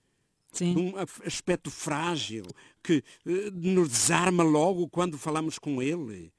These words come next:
Speaker 2: Sei lá, que me, que me vê aflito, que me pega nas malas, e como acontecia no, no diálogo que travavas com as pessoas simples pelo Borgo Pio, na Praça São Pedro, tantas vezes o vi. Portanto,
Speaker 1: Como é que
Speaker 2: difundiu-se a
Speaker 1: explica
Speaker 2: imagem
Speaker 1: esta
Speaker 2: de um
Speaker 1: imagem?
Speaker 2: panzer, de um,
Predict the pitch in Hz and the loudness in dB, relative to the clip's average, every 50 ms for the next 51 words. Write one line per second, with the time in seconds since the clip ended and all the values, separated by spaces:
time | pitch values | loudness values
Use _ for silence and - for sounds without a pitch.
0 | - 156 - - 160 147 135 139 151 175 147 - 170 170 170 180 175 - - 165 | -12 -8 -4 -2 -2 0 0 0 -2 -2 -4 -4 -4 -4 -4 -4 -6 -8 -6 -6
1 | 170 151 139 160 160 160 147 - 151 160 175 147 - 147 127 160 160 135 - 165 | -4 -2 0 2 2 2 0 0 -2 -2 -2 -4 -6 -8 -6 -6 -4 -4 -4 -2
2 | 147 160 151 139 104 107 120 131 160 160 147 131 131 123 139 135 - - - - | -2 -2 -2 -4 -6 -6 -4 -2 -2 -2 -2 -4 -6 -8 -10 -8 -10 -12 -12 -12
3 | - - 196 190 190 196 - - 185 185 - - - - 175 196 185 170 147 - | -10 -4 -2 0 0 0 0 -2 -4 -2 0 0 -2 0 0 0 -2 -2 -2 -6
4 | - - _ - _ _ - - 165 175 185 175 208 180 170 160 143 151 165 175 | -16 -20 _ -20 _ _ -8 -4 -2 -2 -2 -2 -2 0 0 0 2 0 0 2
5 | 175 185 180 - _ - 185 151 - 170 165 151 160 165 165 165 160 - - 170 | 2 0 -2 -2 _ -8 -6 -2 0 0 0 0 0 -2 0 -2 -4 -4 0 0
6 | 160 156 - - - - 165 160 139 - - 160 160 175 165 156 165 143 - - | 0 0 0 -4 -6 -2 -2 0 0 -2 -2 -2 -2 -4 -4 -6 -10 -12 -8 -4
7 | 160 165 160 147 160 175 170 151 151 120 - - 156 170 170 160 156 151 151 147 | -2 -2 -2 0 0 0 0 0 -4 -6 -6 -8 -6 -4 -2 0 0 0 0 -2
8 | - - 160 139 151 160 139 - 156 151 135 104 151 165 165 156 147 127 175 170 | -2 -4 -6 -4 -6 -8 -6 -6 -6 -6 -4 -4 -4 -6 -6 -6 -8 -10 -8 -10
9 | 156 151 156 147 143 160 156 143 143 151 135 139 156 151 147 117 - _ _ _ | -8 -8 -10 -8 -6 -6 -6 -6 -8 -8 -8 -6 -6 -6 -8 -10 -14 _ _ _
10 | _ _ _ _ _ _ _ - 143 - 170 160 143 107 - - _ _ _ - | _ _ _ _ _ _ _ -12 -6 -2 -2 -2 -2 -2 -6 -14 _ _ _ -20
11 | - 190 - 170 151 196 233 277 294 240 226 208 165 202 220 - - 262 277 226 | -20 -18 -12 -4 2 4 4 6 4 4 2 2 2 2 4 4 6 6 6 6
12 | 190 180 175 - - - - - - 214 202 - 165 160 208 214 208 202 190 180 | 8 6 8 8 8 6 6 6 6 4 4 4 2 4 4 4 4 4 2 2
13 | 170 160 165 165 165 165 160 160 151 151 147 143 147 156 151 | 2 2 0 0 0 0 -2 -2 -2 -4 -4 -2 -2 -2 -2